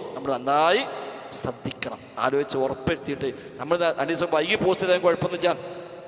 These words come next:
രണ്ടു ഒരാ-, നമ്മൾ ഒരു മൗലവിനെ വിളിച്ചു, മൂപ്പരെ കിട്ടിയില്ല, മൂപ്പർക്ക് അയച്ചു, മൂപ്പർക്ക് നോക്കിയിട്ടില്ല,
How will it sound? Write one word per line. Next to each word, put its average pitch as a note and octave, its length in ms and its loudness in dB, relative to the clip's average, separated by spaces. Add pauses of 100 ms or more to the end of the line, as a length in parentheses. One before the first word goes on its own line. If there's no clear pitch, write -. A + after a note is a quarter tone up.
(340)
രണ്ടു A#2+ 140 -4
ഒരാ-, D3 200 4
നമ്മൾ C#3+ 200 2
ഒരു F3 120 4
മൗലവിനെ D#3 420 2
വിളിച്ചു, E3+ 260 2
മൂപ്പരെ D#3+ 200 2
കിട്ടിയില്ല, D#3 380 0
മൂപ്പർക്ക് E3 540 0
അയച്ചു, D#3 280 2
മൂപ്പർക്ക് D#3+ 380 0
നോക്കിയിട്ടില്ല, E3 560 2